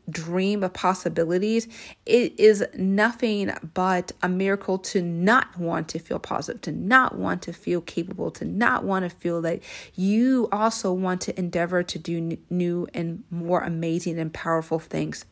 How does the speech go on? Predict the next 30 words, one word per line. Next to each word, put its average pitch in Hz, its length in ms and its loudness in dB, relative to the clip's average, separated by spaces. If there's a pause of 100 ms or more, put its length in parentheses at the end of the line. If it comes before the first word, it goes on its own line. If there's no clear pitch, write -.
(1120)
This 240 200 6
is 254 120 2
where 233 200 6
I 202 80 8
really 202 340 2
want 190 340 0
you 185 120 0
to 180 60 -2
pause 185 440 2
and 175 160 -6
ask - 260 0
yourself 185 360 -4
about 175 260 -2
the - 80 -8
people 185 300 -6
who 185 180 -4
speak - 340 -6
into 180 300 -4
your 165 80 0
life. 165 360 -2
Are 175 140 2
these 196 220 -2
people 196 460 -4
unbalanced, 180 760 0 (400)
motivated, 196 840 4
and 160 220 -2
encouraging, 202 1040 -2 (120)
and 170 400 -2
supportive, 208 840 0 (380)
and 175 220 -2